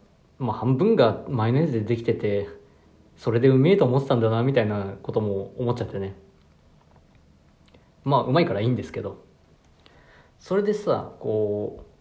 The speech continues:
僕がね、食べてる途中にパーンと思いついたのがさ、「あ、ツナマヨは調味料なんだな」って思ったんですよ。<laughs> めっちゃくだらないでしょ。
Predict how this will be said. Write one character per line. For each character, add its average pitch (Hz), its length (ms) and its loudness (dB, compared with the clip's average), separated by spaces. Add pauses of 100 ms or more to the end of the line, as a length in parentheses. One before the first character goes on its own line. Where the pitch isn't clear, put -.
僕 135 180 -2
が 123 40 2
ね、 131 240 -2
食 175 80 4
べ 160 80 4
て 120 60 0
る 113 80 -2
途 113 100 -4
中 117 140 -2
に 117 100 -2
パ 117 140 0
ー 104 120 4
ン 196 80 0
と 117 80 4
思 117 140 0
い 120 40 -2
つ - 100 -10
い 110 40 -8
た 117 100 -6
の 107 80 -6
が 92 60 -12
さ、 92 220 -14 (260)
「あ、 - 260 -8 (340)
ツ - 200 -4
ナ 220 140 2
マ 285 160 4
ヨ 277 160 4
は - 280 2 (640)
調 247 320 2
味 339 140 2
料 349 220 8
な 113 120 6
ん 110 80 2
だ 110 120 4
な」 110 120 0
っ 110 40 -4
て 113 100 2
思 113 120 4
っ 113 40 -2
た 113 140 -2
ん - 20 -2
で - 80 -8
す 110 80 -4
よ。 98 100 -4 (100)
<laughs> - 120 -6
め 127 60 -8
っ - 60 -4
ち - 100 6
ゃ 175 40 6
く 147 80 4
だ 131 80 6
ら 127 80 8
な 127 60 4
い 113 80 0
で 117 60 -8
し - 60 -10
ょ。 - 120 -14